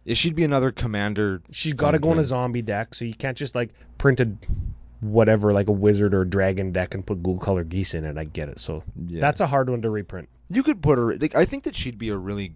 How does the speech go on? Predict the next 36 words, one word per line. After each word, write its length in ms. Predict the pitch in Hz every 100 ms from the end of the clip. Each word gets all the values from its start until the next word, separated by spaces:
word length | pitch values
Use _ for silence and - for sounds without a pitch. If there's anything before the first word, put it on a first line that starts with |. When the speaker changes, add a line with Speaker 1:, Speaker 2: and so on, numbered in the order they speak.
| -
Speaker 1:
she'd 180 | 170
be 80 | 185
a 40 | 98
draft 520 | 156 107 104 95 - 69 -
bomb. 520 | 85 80 80 87 - - _ _
So 180 | - 127
you 60 |
could 160 | 180 123
put 160 | 107 90
her 180 | 95 87
in 220 | 80 76
any 300 | 85 92 90
kind 300 | - 76 71
of 100 | 65
special 380 | - 71 - 64
set, 180 | 64
I 120 | 65 80
would 120 | 67
think. 280 | - 65 78
Speaker 2:
Commander 520 | 143 151 170 185 180
Masterpieces. 920 | 160 160 - 143 131 120 95 82 - _ _ 78
Speaker 1:
Ooh, 100 | 82
that'd 120 | 82
be 60 | 73
good. 200 | 71 73
Speaker 2:
That'd 60 |
be 140 | 160 101
neat, 120 | 107
hey? 180 | 110 151
Okay. 160 | - -
Speaker 1:
Yeah, 120 | 98 90
that'd 180 | 107
be 60 | -
cool. 180 | 104 98
Speaker 2:
Okay. 260 | 156 139 180 _ _ -
Um, 420 | 131 135 139